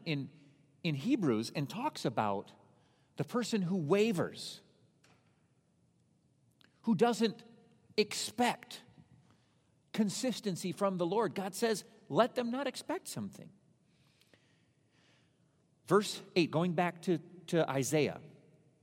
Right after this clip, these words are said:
he says, "I will reward my people and make an everlasting covenant with them.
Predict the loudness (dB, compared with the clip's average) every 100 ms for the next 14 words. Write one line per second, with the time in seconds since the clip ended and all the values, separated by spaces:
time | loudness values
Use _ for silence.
0 | _ _ _ _ _ -18 -6 0 4 4
1 | 2 -6 -16 -4 0 2 2 2 2 2
2 | 0 2 2 0 0 -4 -2 -4 -4 -6
3 | -4 -2 2 2 2 -2 2 4 4 4
4 | 4 2 -2 -6 -6 -6 -6 0 0 0
5 | -6 -8 -14 -14 -2 -2 -2 -6 -12 -14